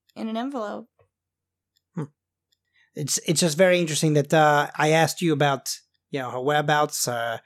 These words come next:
Speaker 2: what, uh, the last time you saw the, all your last interactions and
Speaker 1: That was the last time I saw her.
Speaker 2: Right, but, uh, you didn't, you left this one piece out that she might have had, uh, some sort of little conspiracy theory going on that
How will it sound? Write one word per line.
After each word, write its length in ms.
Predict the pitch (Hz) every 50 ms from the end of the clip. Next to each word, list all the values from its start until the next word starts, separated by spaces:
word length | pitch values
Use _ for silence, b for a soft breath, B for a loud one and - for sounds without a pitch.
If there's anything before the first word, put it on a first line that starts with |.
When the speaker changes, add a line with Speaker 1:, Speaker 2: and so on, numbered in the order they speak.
| b b b b b b b b -
Speaker 2:
what, 260 | 139 135 120 - 135
uh, 260 | 120 117 113 113 110
the 100 | 113 117
last 260 | 120 139 147 135 -
time 200 | - 151 147 143
you 60 | 139
saw 320 | 139 - 156 151 151 151 147
the, 120 | 139 147
all 220 | 143 143 139 143 143
your 160 | 135 139 135
last 260 | 143 147 143 143 -
interactions 600 | 151 143 147 147 151 147 - - 160 151 135 135
and 120 | 131 131
Speaker 1:
That 120 | 131 254 254
was 120 | 254 -
the 60 | 262
last 260 | 254 247 254 247 - -
time 120 | 269 262
I 40 | 254
saw 340 | 254 - 349 381 415 403 285
her. 180 | 190 - 214 - _ _ -
Speaker 2:
Right, 320 | 170 180 170 151 135 -
but, 280 | - 151 147 147 - 156
uh, 340 | 151 151 147 143 139 135 - - - -
you 160 | 139 143 147
didn't, 300 | 151 170 170 170 165 - -
you 240 | - 165 175 202 214
left 260 | 240 254 240 - -
this 220 | 226 220 - -
one 240 | 220 226 220 214 196
piece 300 | - 196 208 170 - -
out 260 | 208 196 160 131 139
that 180 | 139 139 135 -
she 280 | - - - 180 175
might 320 | 165 160 170 165 165 165 139
have 160 | 151 156 143
had, 360 | 139 156 160 160 156 156 156
uh, 300 | 156 151 151 151 151 147
some 220 | 143 - 190 196 180
sort 160 | - 220 208
of 40 | 196
little 120 | 202 208 180
conspiracy 680 | - - 151 143 - - 175 165 175 175 175 - 208 190
theory 340 | 180 208 196 196 202 202 185
going 280 | 180 190 190 190 185
on 240 | 190 196 214 226 208
that 240 | 160 131 131 -